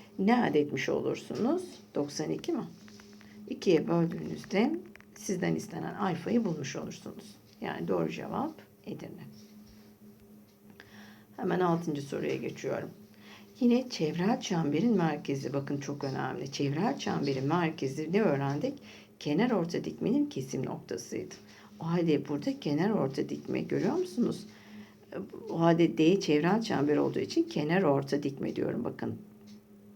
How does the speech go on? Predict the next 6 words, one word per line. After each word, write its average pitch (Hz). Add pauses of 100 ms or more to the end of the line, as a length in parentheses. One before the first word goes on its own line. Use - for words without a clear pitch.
(280)
bu 180
noktada -
birleşmiş. 156
Bunlar 190 (800)
eşit -
olacak. -